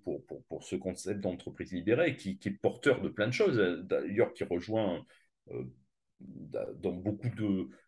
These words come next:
de, de, de perspectives, euh, ce que serait, euh, celle d'une organisation apprenante. Euh, néanmoins, euh, ben, c'est ça, on revient à ce qu'on disait tout à l'heure, il ne peut pas y avoir de collectif sans qu'il y ait de, de,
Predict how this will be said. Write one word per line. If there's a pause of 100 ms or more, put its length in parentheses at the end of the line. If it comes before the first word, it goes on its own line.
(140)
de,
de,
de
perspectives,
euh,
ce
que
serait,
euh,
celle
d'une
organisation
apprenante. (600)
Euh,
néanmoins,
euh, (1160)
ben,
c'est
ça,
on
revient
à
ce
qu'on
disait
tout
à
l'heure,
il
ne
peut
pas
y
avoir
de
collectif
sans
qu'il
y
ait
de, (360)
de,